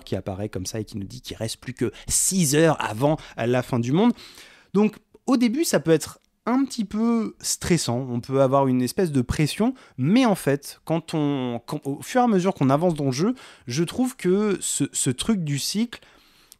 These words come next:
quand on fait un peu confiance au design, comme moi je peux faire confiance à des designers, euh, on se rend compte qu'en fait, bah, y a pas tant de pression que ça, parce que finalement, le temps d'un cycle, même sans, euh, l-, l-, l'allonger avec la mélodie, euh, du, du temps ralenti,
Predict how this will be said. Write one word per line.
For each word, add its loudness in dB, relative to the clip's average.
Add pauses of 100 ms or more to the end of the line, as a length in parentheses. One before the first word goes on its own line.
quand 2
on 2
fait -2
un 2
peu -2
confiance -2
au 0
design, 2
comme 0
moi 0
je -6
peux -14
faire -8
confiance -4
à -6
des -6
designers, 2 (440)
euh, 0 (140)
on 4
se -2
rend -2
compte -2
qu'en -2
fait, -4
bah, -8
y -4
a -6
pas -2
tant -4
de 0
pression -6
que -4
ça, 0
parce -2
que -8
finalement, 0 (220)
le 4
temps -2
d'un 2
cycle, -4
même 2
sans, 0
euh, 0
l-, -2
l-, -2
l'allonger 0
avec -4
la -2
mélodie, 0
euh, -4
du, -14
du -14
temps -4
ralenti, -4